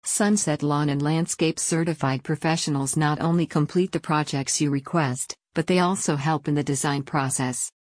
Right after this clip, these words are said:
They will walk side by side with you through every step, lending their expertise to decisions regarding aspects such as style, taste, material, color, and price point. "Sunset Lawn and Landscape helped us transform our backyard into our own private resort,"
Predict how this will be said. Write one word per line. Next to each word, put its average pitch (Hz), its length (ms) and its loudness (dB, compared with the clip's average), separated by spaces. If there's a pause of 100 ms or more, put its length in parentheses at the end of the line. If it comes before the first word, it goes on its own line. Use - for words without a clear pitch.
(180)
They 175 100 2
will 175 180 2
walk 190 220 2
side 156 340 0
by 160 200 0
side 147 380 0
with 139 140 -4
you 165 220 0
through 156 200 2
every 156 200 0
step, 143 420 -2 (220)
lending 190 340 2
their 170 160 0
expertise 143 680 -2
to - 120 -2
decisions 151 640 0
regarding 151 460 0
aspects 147 500 -2
such 147 240 -2
as 143 140 2
style, 143 580 0 (160)
taste, 147 480 -2 (180)
material, 160 720 0 (220)
color, 139 420 0 (200)
and 147 180 -2
price 156 320 0
point. 131 480 -2 (100)
"Sunset 208 560 2
Lawn 147 300 2
and 143 100 0
Landscape 151 600 0
helped 165 300 0
us 139 140 -2
transform 151 600 0
our 135 120 2
backyard 143 640 0
into 151 260 2
our 143 140 2
own 156 160 2
private 156 380 0
resort," 131 520 -2